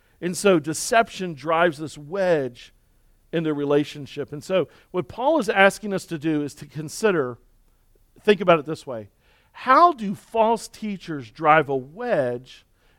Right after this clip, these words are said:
in our relationship with the people God has put into our lives who love us with truth?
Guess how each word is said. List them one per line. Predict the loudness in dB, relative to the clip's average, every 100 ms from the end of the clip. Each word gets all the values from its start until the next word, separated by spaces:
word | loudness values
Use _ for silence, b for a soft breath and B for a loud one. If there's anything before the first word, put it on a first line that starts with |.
| _
in | -6 -6 _
our | 2 2 2
relationship | -2 0 0 0 -10 -14 -10 -8 -8 -12 _ _ _ _ _ _ _ _ 0
with | 0
the | 0
people | -6 -8 -8 -6 -2 0 2
God | 2 4 4
has | 2 -6
put | -4 -4
into | -2 0
our | 0
lives | 4 4 4 0 -6 _ _ _
who | -8 -4
love | 0 2 2
us | -4 -8
with | -18
truth? | -18 -20 -20 _